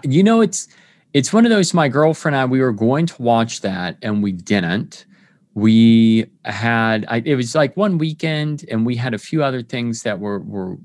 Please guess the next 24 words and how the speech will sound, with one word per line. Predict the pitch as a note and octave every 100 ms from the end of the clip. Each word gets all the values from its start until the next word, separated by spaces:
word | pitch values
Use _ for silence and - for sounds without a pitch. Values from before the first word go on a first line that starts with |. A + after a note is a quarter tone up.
| _
going | - A#2 A2+
on, | G2 F#2+ F#2 F#2 F2+
and | G#2+ G2 F#2+ - _ -
we | C3+
didn't | F3 E3 D#3
get | F#3
to | -
that. | F#2+ - - _ _ _ _ _ _ _ -
And | B2 A#2+ A2+ A2+
so | B2+
we're | A#2+
like, | C3
"Oh, | C#3 A#2+ -
we'll | C3 A2+
wait." | G#2+ D#2+ - _ _ _ _
Well, | A#2
then | C#3 C#3 C3 B2 A#2 _ -
spending | - D3+ C#3+
time | C3 C3+
with | A#2+
my | G#2+ F#2+
family | - G#3 B3 C#3 G#2 G2+ A2+ - _ _
over | B2 A2
Thanksgiving, | A2 G#2 G2+ - F#2 F#2 G2